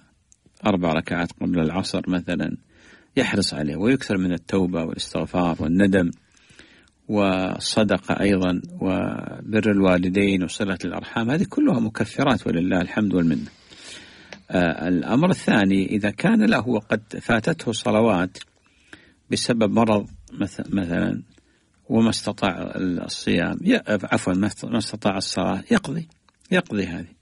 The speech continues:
ويقضيها مرة واحدة، بمعنى، يعني، يختار وقت مثلًا الضحى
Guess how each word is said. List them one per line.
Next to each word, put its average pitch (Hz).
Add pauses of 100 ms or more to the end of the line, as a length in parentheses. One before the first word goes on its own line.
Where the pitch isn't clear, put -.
(460)
ويقضيها 131
مرة 131
واحدة، 82 (400)
بمعنى، 110 (520)
يعني، 110
يختار 113
وقت -
مثلًا 98 (220)
الضحى 117